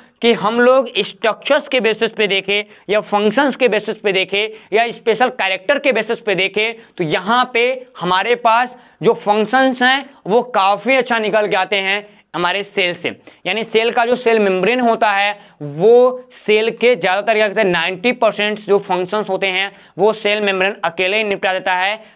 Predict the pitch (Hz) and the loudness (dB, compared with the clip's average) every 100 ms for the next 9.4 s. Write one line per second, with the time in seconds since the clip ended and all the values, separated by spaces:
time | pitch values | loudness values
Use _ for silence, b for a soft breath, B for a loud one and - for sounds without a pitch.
0 | - 190 202 208 214 202 170 165 208 180 | -4 -4 -2 -2 -2 0 -2 -2 -2 -2
1 | 196 196 185 180 185 214 208 208 196 190 | -2 -2 0 0 0 -2 -2 -2 0 2
2 | 202 202 B B 151 180 185 196 220 202 | 0 -2 B B 0 0 2 0 0 0
3 | 196 190 185 196 196 B - 196 202 208 | 0 2 2 2 -2 B 0 2 2 2
4 | 226 254 254 _ 170 190 180 165 131 123 | 2 2 -4 _ -2 -2 0 -2 -2 -4
5 | 117 B B 220 226 - B B 226 214 | -6 B B -2 -2 -10 B B 0 2
6 | 269 269 294 226 233 233 240 247 254 247 | 2 4 2 2 2 4 4 4 2 0
7 | 208 233 233 220 220 226 226 220 208 220 | 2 2 2 0 0 2 0 2 2 2
8 | - 185 190 190 240 240 - 175 180 208 | 0 -4 -4 0 0 0 -4 0 0 0
9 | 180 214 208 220 | -2 -2 0 -2